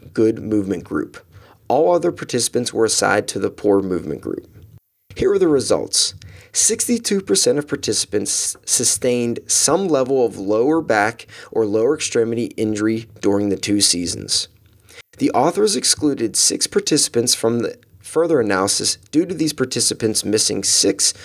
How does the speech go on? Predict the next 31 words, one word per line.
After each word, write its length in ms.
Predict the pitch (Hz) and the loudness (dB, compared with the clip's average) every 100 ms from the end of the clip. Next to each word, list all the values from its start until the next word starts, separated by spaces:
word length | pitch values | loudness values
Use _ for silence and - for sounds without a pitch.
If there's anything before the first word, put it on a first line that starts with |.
| - | -6
or 140 | - | -2
more 260 | 120 120 120 | 0 2 2
weeks 300 | 104 110 - | 0 -2 -2
of 100 | 120 | -4
time 340 | - 98 101 | -2 -2 0
during 280 | 87 87 95 | 0 0 0
the 60 | 92 | 0
season. 520 | - 87 87 - - - _ _ _ _ _ _ _ _ - | 0 0 -2 -4 -8 -16 _ _ _ _ _ _ _ _ -4
Of 180 | - 175 | 0 2
the 80 | 220 | 2
remaining 500 | 220 151 135 151 147 | 2 2 4 2 0
participants, 800 | 156 156 101 - - 85 - - - - | -2 0 0 -2 -2 -4 -4 -6 -12 -10
twenty-nine 600 | - 147 190 170 160 165 | -2 0 2 2 2 0
were 80 | - | -2
considered 520 | - 127 - 123 117 | -4 -2 0 0 -2
poor 220 | - 147 156 | -2 0 2
movers, 560 | 165 165 165 190 - - - | 2 0 0 -2 -2 -8 -4
while 140 | 120 113 | 0 2
seventeen 680 | - 117 131 127 123 123 | 2 2 0 -2 -2 -2
were 220 | - 113 110 | -2 -2 -2
considered 560 | 120 - 101 104 95 | -4 -2 2 2 2
good 180 | 101 95 | 2 2
movers. 560 | 90 69 - 50 - - _ - - - - | 0 -4 -4 -4 -4 -4 _ -20 -18 -8 0
Within 380 | 147 220 170 | 2 2 0
both 380 | 98 131 190 - | 2 2 2 -2
groups, 400 | - 127 131 - | 0 2 2 -2
fifty-eight 720 | - - 151 156 - 143 143 | -4 -4 -2 0 0 0 -2
percent 580 | - 139 - 110 110 - | -4 0 2 2 0 -4
sustained 500 | - 107 - 98 98 | -2 0 0 -2 -2
an 120 | 95 | -4
injury. 420 | 95 95 53 50 | -2 -4 -6 -10